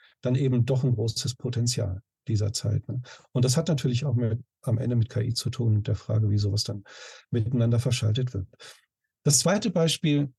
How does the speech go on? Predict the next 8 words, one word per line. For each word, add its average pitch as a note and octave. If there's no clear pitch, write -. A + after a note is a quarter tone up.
ähm, B2
das -
auf A#2+
der G#2
künstlerischen D#3+
Ebene C3+
ist, C3+
ähm, B2+